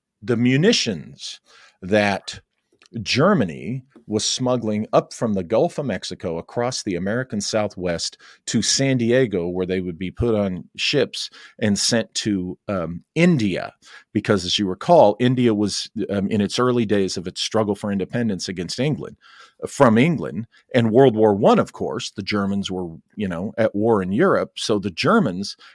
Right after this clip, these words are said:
anything they could do to keep the British, uh, busy on two fronts, they were supplying weapons. And they were doing this through Southern California and San Diego. So the weapons that they were smuggling had to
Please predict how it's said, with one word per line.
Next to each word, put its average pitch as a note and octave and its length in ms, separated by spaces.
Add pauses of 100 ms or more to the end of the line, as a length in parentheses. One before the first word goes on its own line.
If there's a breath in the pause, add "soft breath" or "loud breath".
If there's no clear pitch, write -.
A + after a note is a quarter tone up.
(120)
anything E3+ 440
they C#3+ 140
could G2 180
do C3 220
to F#2+ 80
keep - 260
the F#2+ 80
British, G2+ 560 (340 soft breath)
uh, F2+ 180
busy A2+ 400
on F#2+ 120
two C3 240
fronts, C#3 480 (220 soft breath)
they C#3+ 160
were G3+ 140
supplying A2+ 600
weapons. - 540 (420)
And A2+ 260
they B2 100
were A2+ 160
doing D#3 400
this F#2+ 340
through G#2+ 440 (140)
Southern D3+ 360
California C#3 500
and A2 80
San A#2+ 240
Diego. B2 440
So G2+ 340 (340 loud breath)
the A2+ 140
weapons G#2 800
that G2+ 200
they A#2 220
were G2+ 240
smuggling F#2+ 680 (160)
had D3 460
to C3+ 80